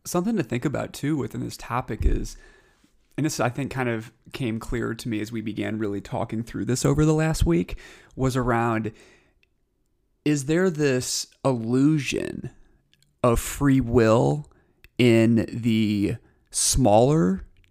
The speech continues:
more tactical decisions that we make on a daily basis? But in the grand scheme of things, the overall goal that you're getting to is more of a predestination.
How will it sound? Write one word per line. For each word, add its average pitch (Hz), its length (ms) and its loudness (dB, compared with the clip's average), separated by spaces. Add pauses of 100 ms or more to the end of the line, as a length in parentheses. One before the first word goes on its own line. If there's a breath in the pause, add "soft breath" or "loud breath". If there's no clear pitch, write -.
(180)
more 135 240 6
tactical - 720 0
decisions 180 760 0
that 160 160 2
we 170 100 4
make 170 260 4
on 170 80 6
a 170 60 4
daily 170 320 4
basis? 175 640 0 (420 soft breath)
But 127 200 8
in 135 140 4
the 123 60 2
grand 131 380 4
scheme 165 420 4
of 135 120 4
things, 104 500 -2
the 123 320 0
overall 127 640 8
goal 127 400 6
that 135 160 2
you're 117 160 2
getting 123 480 4
to 87 440 0
is 117 140 -2
more 117 220 2
of - 80 -2
a - 80 -4
predestination. - 1000 0